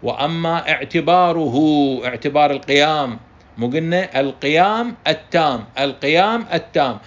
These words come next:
الاستدلال على أصل القيام بيناه بدليلين. الآن الدليل على أن ي-، أن يكون القيام بمعنى استقامة الصلب وعدم الانحناء،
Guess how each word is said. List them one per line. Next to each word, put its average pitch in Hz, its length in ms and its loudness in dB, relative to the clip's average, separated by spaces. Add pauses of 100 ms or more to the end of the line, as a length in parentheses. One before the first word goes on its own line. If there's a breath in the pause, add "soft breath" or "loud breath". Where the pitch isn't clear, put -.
(320 loud breath)
الاستدلال 185 800 -2
على 151 220 0
أصل 226 400 -2
القيام 220 680 0 (220)
بيناه 190 500 2
بدليلين. 135 680 0 (340 loud breath)
الآن 151 400 -4 (100)
الدليل 156 580 0
على 240 280 0
أن 208 280 -4
ي-، 202 140 0
أن 190 360 -4
يكون 190 420 -2
القيام 175 560 0
بمعنى 160 540 -2
استقامة 160 760 -4
الصلب 226 560 2 (100)
وعدم 156 460 -2
الانحناء، 160 880 0